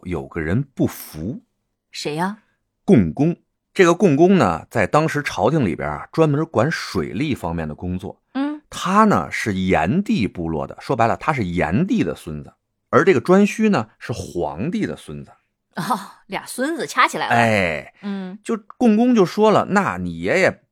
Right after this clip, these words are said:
Speaker 1: 当初和我爷爷那是什么？号称一字并肩王，咱们叫炎黄部落，对吧？
Speaker 2: 嗯。
Speaker 1: 那凭什么你们这一支儿一辈儿一辈儿的往下做王呢？对不对？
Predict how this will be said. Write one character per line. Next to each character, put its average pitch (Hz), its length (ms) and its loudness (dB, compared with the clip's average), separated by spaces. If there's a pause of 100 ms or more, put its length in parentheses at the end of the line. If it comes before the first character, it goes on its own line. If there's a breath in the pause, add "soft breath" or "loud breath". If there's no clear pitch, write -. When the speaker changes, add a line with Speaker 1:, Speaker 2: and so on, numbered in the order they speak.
Speaker 1:
当 196 200 2
初 196 180 -2
和 190 140 0
我 110 180 2
爷 85 140 -2
爷 131 200 2
那 147 140 -2
是 101 180 -6
什 - 120 -8
么？ 117 180 -6
号 - 200 -2
称 180 160 -2
一 185 200 -6
字 254 200 -2
并 156 300 0
肩 214 240 2
王， 165 260 4
咱 151 180 2
们 190 80 -2
叫 160 140 2
炎 113 360 0
黄 151 320 -2
部 120 220 -4
落， 117 220 4
对 107 160 0
吧？ 98 160 0
Speaker 2:
嗯。 294 240 -6
Speaker 1:
那 240 120 0
凭 165 260 -4
什 233 100 4
么 233 60 2
你 120 220 -2
们 90 120 -8
这 208 100 2
一 135 160 2
支 127 160 -2
儿 127 180 4
一 110 140 -4
辈 170 140 -6
儿 104 140 -2
一 110 80 -4
辈 120 120 -4
儿 107 140 2
的 90 80 2
往 82 220 -6
下 104 220 -2
做 123 220 -2
王 92 600 -2
呢？ 208 180 2
对 143 160 -2
不 127 100 -4
对？ 127 260 0